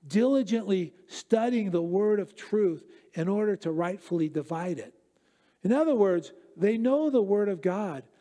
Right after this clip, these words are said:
and they speak with authority, knowing, uh, that God will do nothing that he hasn't already revealed within his word. He's not gonna do anything that's against,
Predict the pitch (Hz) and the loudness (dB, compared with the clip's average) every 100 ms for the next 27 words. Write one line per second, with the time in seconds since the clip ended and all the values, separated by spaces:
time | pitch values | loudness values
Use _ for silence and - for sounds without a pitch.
0 | _ _ _ 202 214 214 196 - - - | _ _ _ -6 -2 -2 -2 -8 -8 4
1 | 320 320 311 247 214 - 233 247 247 202 | 4 4 0 0 -2 0 2 2 2 0
2 | 175 180 202 247 285 233 180 151 _ _ | -2 0 0 2 0 -2 -4 -10 _ _
3 | - 175 180 - 170 160 139 208 220 285 | -8 -4 -4 -2 -6 -6 -4 -4 -2 -2
4 | 294 254 175 170 156 160 190 269 320 - | 0 -2 -2 -2 -2 -4 -4 -2 -4 -6
5 | 147 135 131 _ _ _ 214 226 220 208 | -10 -12 -16 _ _ _ -4 -2 -2 -4
6 | 262 285 294 294 208 240 262 254 208 196 | -4 -4 -6 -6 -6 -2 -2 -2 -2 -2
7 | 185 160 269 285 202 190 208 208 185 247 | -2 0 0 0 -2 -2 -2 -2 -2 -4
8 | 302 170 202 247 302 285 247 202 226 - | -2 -2 -4 -4 -6 -4 -4 -2 -2 -2
9 | 240 302 285 233 202 - - - 180 - | -2 0 -2 -2 -4 -8 -20 -6 -6 -6
10 | _ _ 180 160 185 302 294 - | _ _ -4 -2 0 2 0 -8